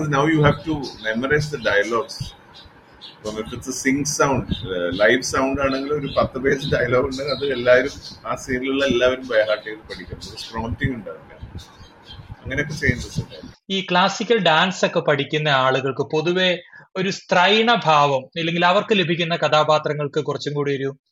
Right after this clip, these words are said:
Speaker 2: ഏഹ്, സ്ത്രൈണ ഭാവമൊക്കെ ആയിരുന്നു. പക്ഷെ വിനീത് എന്ന നടന് ലഭിച്ച കഥാപാത്രങ്ങളെല്ലാം, ഏഹ്, ഒരു നൃത്തം ചെയ്യുന്നുണ്ടെങ്കിലും പെട്ടെന്ന് തന്നെ ആ കഥാപാത്രം, ഏഹ്, ക്ഷോഭിക്കുന്നു, ഇല്ലെങ്കിൽ ഒരു, ഏഹ്, അങ്ങനെ ഒരു യുവത്വത്തിന്റെ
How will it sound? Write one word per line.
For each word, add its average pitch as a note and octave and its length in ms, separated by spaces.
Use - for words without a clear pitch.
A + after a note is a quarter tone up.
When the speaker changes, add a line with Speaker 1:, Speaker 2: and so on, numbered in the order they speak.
Speaker 2:
ഏഹ്, C#3 120
സ്ത്രൈണ G3 540
ഭാവമൊക്കെ D#3 400
ആയിരുന്നു. B2 260
പക്ഷെ F3+ 160
വിനീത് G#3 460
എന്ന F#3+ 160
നടന് D3+ 400
ലഭിച്ച C3+ 380
കഥാപാത്രങ്ങളെല്ലാം, D3+ 1040
ഏഹ്, C3 320
ഒരു F3+ 380
നൃത്തം G3 380
ചെയ്യുന്നുണ്ടെങ്കിലും F#3 800
പെട്ടെന്ന് G3 400
തന്നെ F3+ 140
ആ F3 100
കഥാപാത്രം, D#3 680
ഏഹ്, C3+ 100
ക്ഷോഭിക്കുന്നു, D3 800
ഇല്ലെങ്കിൽ E3 360
ഒരു, F3 180
ഏഹ്, C#3+ 360
അങ്ങനെ A#3 220
ഒരു A#3 100
യുവത്വത്തിന്റെ A3 600